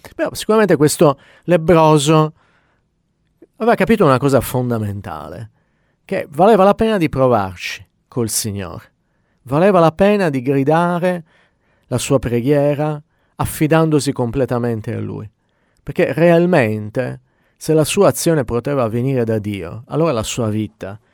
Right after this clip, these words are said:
sarebbe cambiata. "Se vuoi, puoi purificarmi."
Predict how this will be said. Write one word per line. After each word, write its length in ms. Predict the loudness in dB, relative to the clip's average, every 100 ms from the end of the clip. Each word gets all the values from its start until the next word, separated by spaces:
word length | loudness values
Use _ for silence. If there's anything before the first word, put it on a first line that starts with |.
| _
sarebbe 580 | -8 -2 -2 0 -4 -6
cambiata. 720 | -8 -8 -10 -10 -14 -18 -20 _ _ _ _ _ _
"Se 320 | -6 2 4
vuoi, 560 | 6 6 6 2 -6 -12 _ _
puoi 580 | -2 4 4 4 0 -8 _ _
purificarmi." 1120 | -4 -2 -2 -6 -12 -12 -12 -14 -16 -20 -20